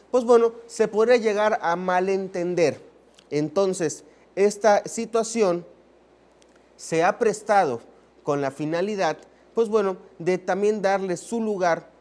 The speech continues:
en este caso, a el apellido materno, con la finalidad, obviamente, de seguir respetando esa equidad de género.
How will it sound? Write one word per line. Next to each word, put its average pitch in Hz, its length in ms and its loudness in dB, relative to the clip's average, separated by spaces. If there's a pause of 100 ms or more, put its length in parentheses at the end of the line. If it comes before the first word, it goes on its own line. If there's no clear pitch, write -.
(280)
en 143 200 -4
este 165 260 -8
caso, 160 420 -4
a 156 320 -2
el 147 200 -6
apellido 147 600 -4 (320)
materno, 190 720 -2 (280)
con 165 160 0
la 170 120 0
finalidad, 160 640 -4
obviamente, 151 500 -4
de 143 100 -4
seguir 147 300 -6
respetando 143 680 -6
esa 139 340 -6
equidad 127 480 -8 (320)
de 147 180 -4
género. 170 520 -2